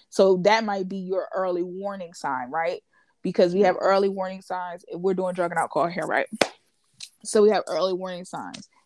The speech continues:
Speaker 1: We have triggers. We have high-risk situations. And for you our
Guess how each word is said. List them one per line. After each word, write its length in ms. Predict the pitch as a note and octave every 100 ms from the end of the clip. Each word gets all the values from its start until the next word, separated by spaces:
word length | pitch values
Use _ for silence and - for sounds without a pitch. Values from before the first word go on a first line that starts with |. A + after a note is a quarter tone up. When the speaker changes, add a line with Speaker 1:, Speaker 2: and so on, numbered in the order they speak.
| -
Speaker 1:
We 120 | G3
have 120 | F3+
triggers. 520 | - A#3+ G#3 F3 D#3
We 80 | F#3
have 100 | E3
high-risk 420 | - F#3+ F3 F3+ -
situations. 920 | F3 - E3+ F#3 A#3 - D#3 D3+ G3 _ - - _ _
And 200 | G3+ F#3+
for 280 | F#3 - F#3
you 880 | F3 F3 G3 A#3+ C#4+ D#4+ F#4 G4+ G#4 - _ _ _ _ _ _ _ _ - _ _
our 100 | G#3